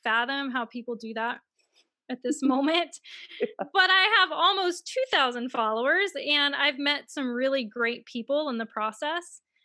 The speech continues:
Speaker 1: People that I'm like, "Hey, maybe I'll hop on a plane and come <laughs> visit you. This seems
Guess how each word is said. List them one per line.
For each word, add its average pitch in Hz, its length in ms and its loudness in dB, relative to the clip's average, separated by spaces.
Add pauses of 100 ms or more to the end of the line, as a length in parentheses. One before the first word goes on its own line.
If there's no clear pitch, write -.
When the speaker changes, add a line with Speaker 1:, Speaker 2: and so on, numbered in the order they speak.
(200)
Speaker 1:
People 370 240 0
that 311 120 4
I'm 294 120 4
like, 269 240 2
"Hey, 392 380 0
maybe 302 320 -4
I'll 359 100 2
hop 349 220 2
on 359 100 -2
a 339 60 -2
plane 339 360 -2
and 311 140 -4
come 349 200 -2
<laughs> - 0 -
visit 427 320 2
you. 320 280 2
This 403 200 -2
seems 381 240 -4